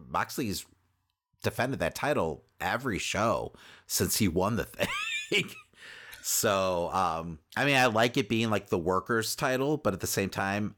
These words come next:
I don't need a, a total, like, copycat reign.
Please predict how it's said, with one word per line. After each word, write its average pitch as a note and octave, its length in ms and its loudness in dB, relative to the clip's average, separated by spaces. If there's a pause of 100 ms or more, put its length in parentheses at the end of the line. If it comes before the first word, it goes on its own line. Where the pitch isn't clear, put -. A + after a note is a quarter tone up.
(120)
I A#2+ 140 4
don't A#2+ 160 2
need G#2+ 180 0
a, F#2 80 0 (400)
a G2+ 80 0
total, F#2 300 -2
like, D#2+ 200 -2
copycat - 720 -6
reign. B1+ 320 -8